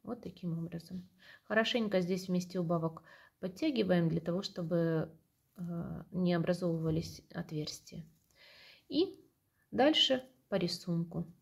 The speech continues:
до маркера,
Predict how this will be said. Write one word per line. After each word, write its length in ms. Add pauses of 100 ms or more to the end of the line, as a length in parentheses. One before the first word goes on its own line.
(1600)
до 420 (340)
маркера, 640